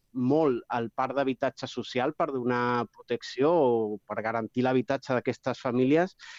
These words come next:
cal també, eh, una política de prevenció, és a dir, els desnonaments s'han, s'han d'aturar d'alguna manera, perquè el resultat al final és aquest, no? La gent, pf, al final acaba establint-se, pues, en pisos ocupats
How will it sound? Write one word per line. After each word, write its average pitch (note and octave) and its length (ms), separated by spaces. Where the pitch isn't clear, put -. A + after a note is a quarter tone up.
cal C#3 240
també, D#3+ 560
eh, C#3+ 320
una C3 280
política C#3 420
de E3 100
prevenció, C#3 680
és B2 100
a B2 120
dir, B2 240
els A#2 240
desnonaments B2+ 720
s'han, D3+ 200
s'han C#3+ 240
d'aturar D3+ 380
d'alguna A#2 400
manera, A2+ 340
perquè A#2+ 880
el B2 160
resultat B2 640
al B2 80
final C3+ 680
és B2+ 160
aquest, C#3 360
no? B2+ 160
La C#3 160
gent, A#2+ 480
pf, - 320
al A#2+ 200
final B2+ 280
acaba C3+ 320
establint-se, C3+ 600
pues, C#3+ 240
en B2 280
pisos C3 320
ocupats E3 760